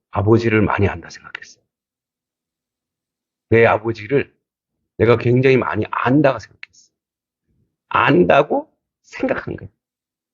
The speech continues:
아는 게 아니에요. 그죠? 근데 아버지가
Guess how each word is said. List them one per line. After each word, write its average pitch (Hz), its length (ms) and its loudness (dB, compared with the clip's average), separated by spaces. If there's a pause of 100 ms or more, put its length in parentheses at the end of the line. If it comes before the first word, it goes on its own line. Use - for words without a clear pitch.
아는 226 460 4
게 151 80 0
아니에요. 78 200 -8 (1600)
그죠? 151 320 0 (480)
근데 165 400 2
아버지가 160 720 2